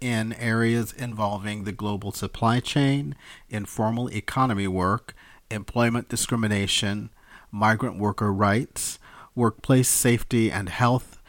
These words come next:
and gender-based violence and harassment in the world of work. There is a need for more cooperation and sharing of litigation strategies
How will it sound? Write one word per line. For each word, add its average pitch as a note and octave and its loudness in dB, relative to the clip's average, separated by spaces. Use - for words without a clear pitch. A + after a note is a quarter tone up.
and A#2 -6
gender-based A2+ 2
violence G#2 0
and A2 -6
harassment G#2+ 0
in G#2+ -8
the G2+ -2
world F#2+ 0
of G2+ -10
work. G2+ 0
There A#2+ 4
is A2+ 2
a A2+ -2
need B2 0
for - -2
more A2 0
cooperation G#2+ -2
and A2 -4
sharing B2 4
of A2+ -2
litigation A2+ 2
strategies A2+ 0